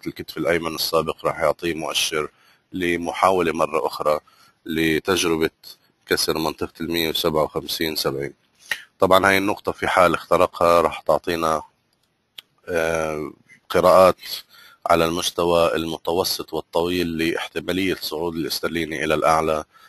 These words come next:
للتوجه إلى مناطق المية وستين سبعين. طبعًا، هناك بعض النقاط، آه، الدعم، آه، والمقاومة على الطريق، ولكن تعتبر هذا الهدف الأساسي على المدى المتوسط في حال توقف عن النمط التي، الذي كان يتحرك فيه.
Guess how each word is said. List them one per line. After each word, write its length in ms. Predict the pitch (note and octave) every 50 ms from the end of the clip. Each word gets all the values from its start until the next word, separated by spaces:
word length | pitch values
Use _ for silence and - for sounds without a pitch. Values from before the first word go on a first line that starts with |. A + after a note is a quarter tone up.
| _ _ -
للتوجه 640 | D#2+ E2 - - - E2+ F2 F2 D#2+ D#2+ D#2+ D#2 E2
إلى 120 | D#2+ D#2+
مناطق 460 | D#2+ E2 E2 E2 E2 - - - - D#2+
المية 320 | D2+ D#2 E2+ E2+ E2+ E2
وستين 540 | D#2 - - - _ - - E2+ E2+ E2 D2+
سبعين. 640 | - - F2 E2 - E2 E2+ E2+ F2 F2 F2+ F2+ _ _ - - - - _ - -
طبعًا، 260 | F2+ F#2+ F#2 F2+ F#2
هناك 240 | G2+ G2+ - - F#2+
بعض 240 | F#2 G2+ G2 F2+
النقاط، 760 | F2+ F2 F2+ E2 - - F#2+ F2+ F2+ - - - - - - _ _ -
آه، 320 | - E2 D#2 D#2+ D2+ -
الدعم، 500 | D#2+ D#2 E2+ G2 G2+ F2+ E2+ E2+ E2 D#2 - _ _ _ _ _ _ _ _ -
آه، 260 | - E2 D#2+ D#2+ D#2+
والمقاومة 600 | E2 F2 E2+ E2+ - _ - F2+ F2 E2+ E2+ D#2
على 140 | D#2+ E2+ E2
الطريق، 420 | - - E2+ E2+ G2+ A#2 - - -
ولكن 460 | G2 G2 F#2 - - F#2 F#2 F#2 F2 _ _ -
تعتبر 440 | G2 F#2 F2+ - F#2 F2 F2 F2+ F#2
هذا 100 | F2 E2+
الهدف 380 | E2 D#2+ F2 F2 E2+ - -
الأساسي 460 | D2+ C2+ - - F#2 F2 - - F2+
على 100 | D#2+ E2
المدى 220 | E2 E2+ E2+ D#2+ E2
المتوسط 600 | D#2 D#2 D2 - F2 F2+ F2+ - - - - -
في 140 | - E2 -
حال 340 | - - E2+ E2 E2 E2 - _ _ _ _ _ _ _
توقف 460 | - D#2+ E2+ - - - D#2+ - - D#2+
عن 100 | D#2+ D#2+
النمط 380 | D#2 D2+ D#2 D#2+ D#2+ D2+ C#2+ _ -
التي، 500 | D#2 D2+ C#2+ _ - D2 D2 D2 D2 -
الذي 260 | D2+ D2+ D2+ D2 D2+
كان 180 | - - D2+ D2
يتحرك 440 | C#2+ - - - D2 C#2 C#2+ - -
فيه. 180 | - - -